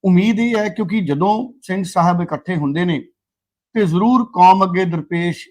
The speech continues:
ਮਸਲੇ, ਸਮੱਸਿਆਵਾਂ, ਉਹਨਾਂ ਦੇ ਉੱਤੇ ਸਮੇਂ-ਸਮੇਂ ਤੇ ਵਿਚਾਰਾਂ ਕਰਦੇ ਨੇ, ਕਿਉਂਕਿ ਇਹ ਵੀ ਮਸਲਾ ਬਹੁਤ ਵੱਡਾ ਹੈ। ਸ਼੍ਰੋਮਣੀ ਅਕਾਲੀ ਦਲ ਦੇ ਦੋ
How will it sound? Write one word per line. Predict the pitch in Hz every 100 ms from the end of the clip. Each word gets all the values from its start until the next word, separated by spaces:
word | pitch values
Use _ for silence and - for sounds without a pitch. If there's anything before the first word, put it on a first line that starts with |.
| _ -
ਮਸਲੇ, | 147 156 156 165 165 160 - _
ਸਮੱਸਿਆਵਾਂ, | - 160 156 - 151 147 165 160 165 _ _ _ _ -
ਉਹਨਾਂ | 196 214
ਦੇ | 196
ਉੱਤੇ | 175 180 170
ਸਮੇਂ-ਸਮੇਂ | - 160 165 160 160 160
ਤੇ |
ਵਿਚਾਰਾਂ | 147 143 135 151
ਕਰਦੇ | 151 147 147 202
ਨੇ, | 240
ਕਿਉਂਕਿ | - 214 240 247 _ _ _ _ _
ਇਹ | 233 269
ਵੀ | 269
ਮਸਲਾ | 190 175 202 196
ਬਹੁਤ | 190 233
ਵੱਡਾ | 202 143 170
ਹੈ। |
ਸ਼੍ਰੋਮਣੀ | 175 175 170 165 180 - 160
ਅਕਾਲੀ | - 156 170 208
ਦਲ | 185 180 165
ਦੇ | 160 170 _ _ _ _ _ _ _
ਦੋ | 117 180